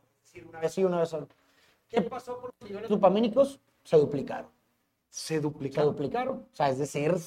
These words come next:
Speaker 1: producía más placer y más motivación. Y lo redujeron aún más la probabilidad a un setenta, digo, ma-, más bien, a un veinticinco por ciento de las veces.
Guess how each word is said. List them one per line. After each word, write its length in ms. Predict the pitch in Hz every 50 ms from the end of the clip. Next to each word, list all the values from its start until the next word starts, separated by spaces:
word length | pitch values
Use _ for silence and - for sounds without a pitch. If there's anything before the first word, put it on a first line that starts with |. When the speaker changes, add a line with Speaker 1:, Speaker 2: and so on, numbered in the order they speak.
| - -
Speaker 1:
producía 500 | 185 156 151 143 143 - - 170 170 190
más 300 | 165 160 220 277 - -
placer 280 | _ - - - _ _ _ _ _ _ _ _ _ _
y 80 | - 151
más 260 | 151 147 - 277 -
motivación. 480 | 262 254 - - 156 _ _ _ _ _ _ _ _ _ _ _ _ _
Y 120 | 165 180
lo 420 | 196 208 214 208 - - - - -
redujeron 840 | 175 185 196 202 202 202 208 190 - - - - - 320 320 302 269
aún 220 | 247 233 240 254 254
más 120 | 262 262
la 120 | 269 269
probabilidad 540 | - - 254 269 262 254 247 226 226 233 247
a 100 | 247 226
un 180 | 214 208 208 -
setenta, 500 | - 262 247 - - 240 220 - - -
digo, 220 | - 226 226 208 190
ma-, 120 | 202 202
más 200 | 202 202 196 185
bien, 220 | 190 214 202 190
a 60 | 185 185
un 160 | 185 202 214
veinticinco 840 | 254 254 220 - - 202 165 - - 247 285 330 330 - 285 269 -
por 160 | - 190 165
ciento 260 | 185 190 196 185 226
de 40 | 240
las 120 | 233 196
veces. 320 | 180 170 - - 214 -